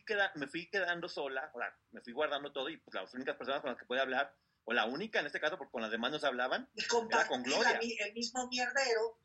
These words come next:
Speaker 2: pues,
Speaker 1: Claro.
Speaker 2: era con Gloria y con Mario.
Speaker 1: Era con Gloria, justamente. Entonces, menciona que ya llega a principios de los noventas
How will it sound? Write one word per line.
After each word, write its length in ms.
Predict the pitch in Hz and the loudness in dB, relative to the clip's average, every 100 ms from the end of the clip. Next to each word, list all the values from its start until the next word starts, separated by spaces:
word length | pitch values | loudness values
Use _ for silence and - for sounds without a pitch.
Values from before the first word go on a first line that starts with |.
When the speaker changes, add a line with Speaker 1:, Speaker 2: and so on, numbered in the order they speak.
| - - | -10 0
Speaker 2:
pues, 180 | 214 - | 4 6
Speaker 1:
Claro. 0 | |
Speaker 2:
era 220 | 214 196 | 6 4
con 180 | - 196 | 2 -4
Gloria 300 | 208 202 202 | 0 0 0
y 60 | 190 | -8
con 200 | 175 185 | -8 0
Mario. 320 | 262 311 - _ _ _ _ | 0 0 -8 _ _ _ _
Speaker 1:
Era 220 | 143 208 | 0 0
con 220 | 180 151 | 0 -6
Gloria, 320 | 143 156 247 202 | -4 -4 -2 -6
justamente. 680 | 156 160 127 107 110 104 - _ | -6 -6 -4 -6 -8 -10 -12 _
Entonces, 560 | 131 131 180 226 226 - | -8 -2 0 0 -2 -6
menciona 340 | 151 160 247 | -4 -2 -2
que 120 | 214 190 | -2 0
ya 140 | 196 | 2
llega 200 | 196 208 | 2 0
a 60 | - | -2
principios 360 | 156 147 190 | -6 -6 -4
de 60 | 165 | -4
los 100 | 127 | -2
noventas 560 | 123 147 160 381 - | -2 -2 0 -2 -4